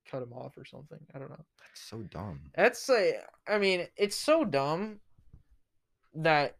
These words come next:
Speaker 1: it shouldn't be true, but I feel like there's so many things that have happened <laughs>
Speaker 2: I
Speaker 1: that are,
Speaker 2: mean
Speaker 1: like, so dumb and still <laughs> true. <laughs> So at this point, you just kinda gotta, like, expect, like, anything.
Speaker 2: Yeah, honestly. But, like,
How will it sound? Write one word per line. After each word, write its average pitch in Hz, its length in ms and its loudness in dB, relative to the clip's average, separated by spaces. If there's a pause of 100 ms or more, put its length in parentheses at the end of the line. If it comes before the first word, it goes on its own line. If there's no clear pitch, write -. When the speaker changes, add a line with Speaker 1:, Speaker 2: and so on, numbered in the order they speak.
Speaker 1:
it 160 120 -2
shouldn't 196 340 0
be 233 100 0
true, 147 300 -2
but 151 120 0
I 139 80 2
feel 214 160 -2
like 151 120 -4
there's 165 240 -4
so 151 160 -2
many 156 200 -4
things 127 320 -8
that 123 120 -4
have 123 120 -6
happened 139 560 -4 (160)
<laughs> - 140 -20 (560)
Speaker 2:
I 101 40 -8 (120)
Speaker 1:
that 185 160 10
are, 190 40 8
Speaker 2:
mean - 20 8
Speaker 1:
like, 175 180 8
so 180 280 6
dumb 156 300 2
and 156 100 -2
still 156 360 -2
<laughs> - 0 -
true. 139 480 0 (140)
<laughs> 208 140 -2 (300)
So 180 140 4
at 165 100 4
this 165 200 -4
point, 196 240 2
you 190 100 2
just 160 200 -8
kinda 165 220 0
gotta, 147 280 4
like, 131 240 0
expect, 131 460 -4
like, 127 220 -4
anything. 120 460 -10 (120)
Speaker 2:
Yeah, 107 180 4
honestly. 98 340 0
But, 107 140 2
like, 131 240 4